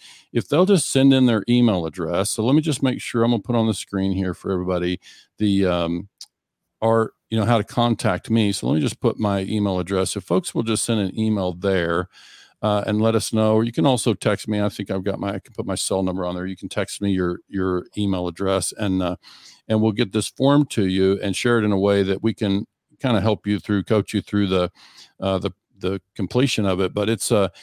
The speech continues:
it's really just, the idea is to, to make it available so that people can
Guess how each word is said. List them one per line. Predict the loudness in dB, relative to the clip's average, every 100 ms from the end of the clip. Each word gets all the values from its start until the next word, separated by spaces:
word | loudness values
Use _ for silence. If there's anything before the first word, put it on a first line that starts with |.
| -20 -14 -4
it's | -2 2
really | 2 2
just, | 2 2 2 -2
the | 0
idea | 2 2 2 0 2
is | 0
to, | -2 -4 -4
to | -4
make | 0 0 0
it |
available | 0 2 2 2 0
so | 0 -2
that | -2
people | -2 -2 -2
can | 0 0 0